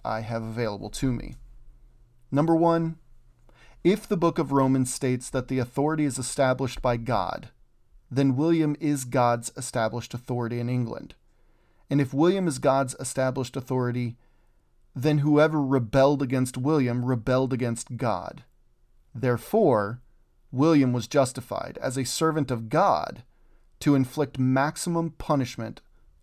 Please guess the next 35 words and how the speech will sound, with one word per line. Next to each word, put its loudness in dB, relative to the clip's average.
upon 0
Northumbria. -4
The 4
other 8
outcome, 2
number 0
two, 2
is -2
William 6
was 4
a 0
tyrant 4
and -4
the 0
Bible 4
has -2
been -2
manipulated -2
to -6
meet 0
a -4
tyrant's -4
desires. -6
Uh, 0
that's, -8
that's -4
the 2
only 4
two 6
outcomes 4
I 2
can -4
come -6
up -10
with. -16